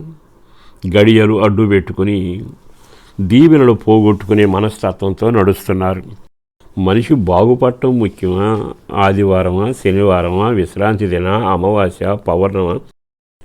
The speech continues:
ఈ రోజు ఇది జరగకూడదే, ఇది మంచి గడియ కాదే. కొంతమంది నాతో అంటుంటారు అప్పుడప్పుడు, "వాడు పుట్టాడు కానీ మంచి గడియ కాదండి." అంటే పుట్టక కూడా ఒక మంచి గడియ.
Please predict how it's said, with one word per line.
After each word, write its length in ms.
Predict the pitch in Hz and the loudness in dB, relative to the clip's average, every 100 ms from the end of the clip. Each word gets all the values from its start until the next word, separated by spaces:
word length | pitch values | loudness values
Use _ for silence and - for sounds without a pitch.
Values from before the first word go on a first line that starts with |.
| - | -4
ఈ 220 | 107 117 | 0 2
రోజు 260 | 107 123 131 | 4 4 4
ఇది 140 | 113 | 0
జరగకూడదే, 880 | 87 101 107 92 107 101 98 104 104 | 0 2 2 2 2 2 2 2 0
ఇది 120 | 104 | 0
మంచి 340 | 104 95 92 120 | 0 0 2 2
గడియ 280 | 101 107 | 2 2
కాదే. 440 | 104 101 95 101 117 - - _ - - | 0 -2 -2 -4 -6 -12 -20 _ -20 -8
కొంతమంది 480 | 107 101 110 113 127 | -4 -2 2 2 2
నాతో 340 | 104 110 113 | 2 0 0
అంటుంటారు 460 | 107 92 98 92 90 | -2 0 -2 -2 -2
అప్పుడప్పుడు, 440 | 82 90 85 - - | -2 -4 -4 -6 -6
"వాడు 140 | - 104 | -2 -2
పుట్టాడు 400 | - 107 160 147 | -2 0 2 4
కానీ 180 | 120 120 | 4 4
మంచి 320 | 107 113 131 | 2 2 4
గడియ 260 | 117 107 | 4 4
కాదండి." 540 | 95 98 95 90 87 85 - _ _ _ - - | 2 2 2 0 -4 -8 -14 _ _ _ -20 -8
అంటే 640 | - 117 143 113 117 123 110 110 - - | -4 2 4 6 6 4 0 -6 -10 -6
పుట్టక 200 | 98 131 | -2 -2
కూడా 340 | 117 120 113 | 0 2 2
ఒక 120 | 135 | 2
మంచి 280 | 113 95 104 | 0 -2 -2
గడియ. 300 | 90 92 90 | 0 0 -2